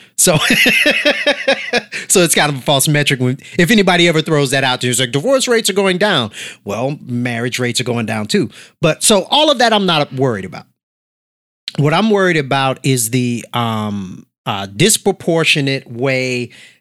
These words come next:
that funds within the marriage are distributed in favor of women.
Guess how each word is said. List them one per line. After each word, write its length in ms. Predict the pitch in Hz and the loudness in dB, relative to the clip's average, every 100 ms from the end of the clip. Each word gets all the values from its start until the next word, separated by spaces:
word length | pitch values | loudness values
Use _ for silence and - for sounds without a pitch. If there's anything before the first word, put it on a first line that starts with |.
| _ | _
that 260 | 127 120 113 | -2 -2 -4
funds 680 | - 156 156 170 170 143 131 | -4 0 2 2 0 0 0
within 280 | 139 135 | 0 0
the 60 | 135 | -2
marriage 600 | 131 123 117 113 113 104 | 0 0 0 -2 -2 -2
are 120 | 117 | -2
distributed 840 | 110 117 - - 127 123 117 113 - - - _ _ - | -2 -2 -2 -2 -2 -2 -2 -4 -8 -20 -20 _ _ -2
in 180 | 131 | -2
favor 580 | 123 - 143 131 120 120 | -2 -2 0 2 0 -2
of 140 | 113 101 | -4 -6
women. 300 | 104 95 | -8 -10